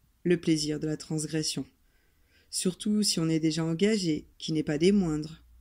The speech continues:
même s'il est plus difficile à reconnaître.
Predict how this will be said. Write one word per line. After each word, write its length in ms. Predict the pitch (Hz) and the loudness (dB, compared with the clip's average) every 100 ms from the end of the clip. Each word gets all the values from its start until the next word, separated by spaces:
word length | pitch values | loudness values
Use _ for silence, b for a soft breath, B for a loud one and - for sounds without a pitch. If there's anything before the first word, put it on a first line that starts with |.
| - | -14
même 320 | - 160 165 185 | -4 0 2 2
s'il 300 | - - 165 | 0 2 2
est 60 | |
plus 160 | 160 170 | 0 -4
difficile 540 | 160 - 160 - 175 | -4 -6 -6 -2 -2
à 40 | 160 | -2
reconnaître. 640 | 156 180 208 160 - - | -4 -2 -2 -2 -10 -20